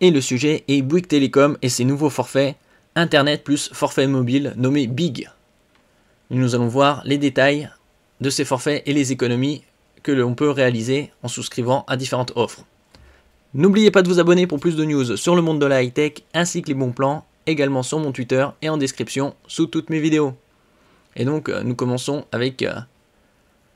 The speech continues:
Big. Avec Big, une ligne en plus, un prix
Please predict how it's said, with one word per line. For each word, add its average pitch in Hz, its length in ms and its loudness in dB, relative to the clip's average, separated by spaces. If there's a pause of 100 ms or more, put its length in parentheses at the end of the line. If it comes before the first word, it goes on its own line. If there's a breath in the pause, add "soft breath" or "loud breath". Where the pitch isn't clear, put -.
(600)
Big. 139 420 -4 (640)
Avec 123 240 -2
Big, 160 300 -2
une 160 160 2
ligne 165 220 2
en 135 40 0
plus, 160 480 -2
un 120 140 -2
prix 151 300 -4